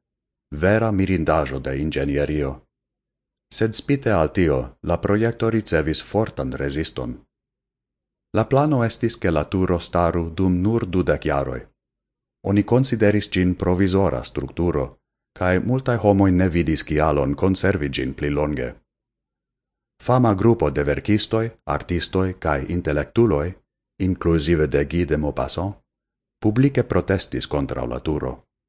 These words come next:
Ili nomis ĝin fera monstro, dirante, ke ĝi detruas la elegantecon de Parizo, kaj aspektas pli kiel fabriko ol artaĵo. Sed tiam okazis io neatendita.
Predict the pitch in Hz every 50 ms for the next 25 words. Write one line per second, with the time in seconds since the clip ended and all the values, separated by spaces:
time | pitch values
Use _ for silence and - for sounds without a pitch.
0 | _ _ _ _ _ _ _ _ _ _ _ _ - 127 127 131 127 123 117 117
1 | 117 104 - - - 98 98 92 87 80 - - - - 110 113 110 98 82 76
2 | 78 78 92 98 87 80 - - - 69 62 60 60 - _ _ _ _ _ _
3 | _ _ _ _ - - 80 71 71 73 76 73 69 - 69 67 71 71 69 -
4 | 76 67 - 82 - - - 120 123 107 71 67 - - - 85 85 - - 107
5 | 107 110 107 - 98 98 95 - 113 117 113 - - - 69 69 65 65 67 -
6 | 65 65 65 76 78 69 64 65 64 - _ _ _ _ _ _ _ _ _ -
7 | 76 69 65 65 67 - - 82 85 - - 85 - - - - 117 123 120 -
8 | - 107 101 95 92 - 98 87 95 - 113 - - 73 64 - - _ _ _
9 | _ - - 69 67 65 62 - - - 85 90 69 65 65 64 64 - _ _
10 | _ _ _ _ _ _ _ _ _ _ _ _ _ _ _ _ _ _ _ _
11 | _ - - 123 120 117 - 135 135 139 139 135 123 123 - 85 80 80 82 80
12 | - - 82 80 80 87 92 82 73 71 71 73 - - 85 90 87 98 101 98
13 | - 73